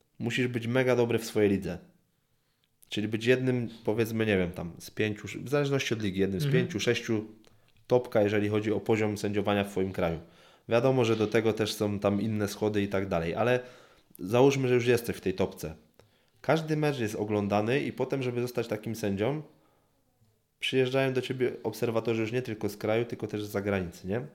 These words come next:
Speaker 1: Mówił Marciniak ostatnio, że byli dwa, trzy razy w, na Ekstraklasie go oglądać, se-,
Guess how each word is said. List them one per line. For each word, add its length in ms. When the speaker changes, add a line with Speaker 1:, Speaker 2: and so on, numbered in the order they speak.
Speaker 1:
Mówił 280
Marciniak 460
ostatnio, 440
że 420
byli 400
dwa, 280
trzy 220
razy 520
w, 60
na 120
Ekstraklasie 580
go 160
oglądać, 600
se-, 100